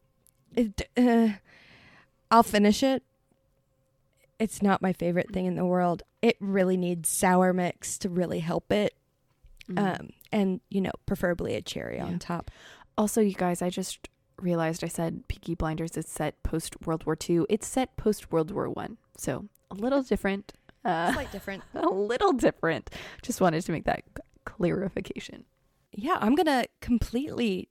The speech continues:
Speaker 1: deviate from fiction, and I'm gonna give you guys two kind of nonfiction, I guess, options. Uh,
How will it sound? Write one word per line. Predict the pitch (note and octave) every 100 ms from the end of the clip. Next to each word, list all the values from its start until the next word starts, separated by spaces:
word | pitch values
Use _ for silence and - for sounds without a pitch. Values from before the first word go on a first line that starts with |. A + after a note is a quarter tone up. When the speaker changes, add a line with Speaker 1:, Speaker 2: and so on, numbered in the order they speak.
| F#3+
Speaker 1:
deviate | F3 G3 F3+ F3 - -
from | - F#3 F#3+ F#3 -
fiction, | G3 - - F#3+ A3
and | F#3+
I'm | F#3
gonna | G3+ C#4
give | C4+ C4+
you | B3+ C4 B3+
guys | A#3 A3 A3 G#3+ G#3+ - - _ _ _ -
two | - B3+ C4 C4 C4 - _ _ _
kind | - C#4
of | F#4+
nonfiction, | A3 G3 F3+ F#3+ A3+ C4 - D#4 D4+
I | -
guess, | C#4+ D4 D4+ - - - - - - -
options. | A#3+ - D4 D4+ F#4 - - - - - _ _
Uh, | A3+ A3+ G3+ F#3